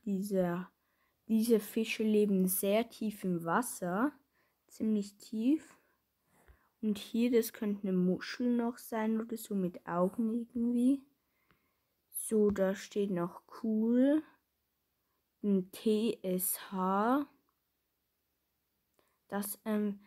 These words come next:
wäre das ein A oder vielleicht ist das ein A für Ash. Dann hat's hier wie in der Duo-Showdown oder einfach Showdown-Runden.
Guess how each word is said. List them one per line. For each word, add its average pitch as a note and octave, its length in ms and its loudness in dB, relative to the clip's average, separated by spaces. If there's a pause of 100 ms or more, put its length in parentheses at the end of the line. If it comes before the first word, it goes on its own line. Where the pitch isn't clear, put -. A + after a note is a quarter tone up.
(280)
wäre G3+ 160 4
das G#3 260 -6
ein F#3+ 300 -2
A G3+ 260 4
oder A#3+ 160 4
vielleicht G3+ 460 -2
ist F#3+ 220 -6
das F#3+ 200 -4
ein E3+ 400 -2
A F#3+ 240 -2
für F#3+ 380 -8
Ash. G3+ 560 -2 (920)
Dann G#3 480 2 (160)
hat's G3+ 460 -6
hier A#3+ 480 4 (1300)
wie A#3+ 280 8
in A3+ 160 10
der G#3 160 6
Duo-Showdown A#3+ 1160 4
oder G3+ 240 0
einfach G3 380 -4
Showdown-Runden. A#3 1300 2